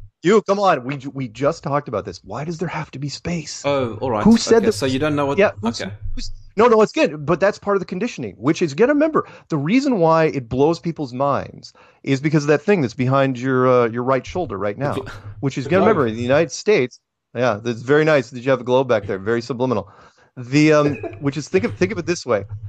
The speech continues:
Speaker 1: The, in the United States, here's a perfect example of conditioning. In the United States, we have our flag sitting in the cl-, corner of every classroom,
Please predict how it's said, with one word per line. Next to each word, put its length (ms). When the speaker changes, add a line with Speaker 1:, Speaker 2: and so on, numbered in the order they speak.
Speaker 1:
The, 520
in 100
the 60
United 300
States, 760
here's 160
a 40
perfect 280
example 300
of 80
conditioning. 400
In 80
the 60
United 240
States, 300
we 200
have 240
our 220
flag 640
sitting 340
in 40
the 140
cl-, 140
corner 320
of 100
every 160
classroom, 440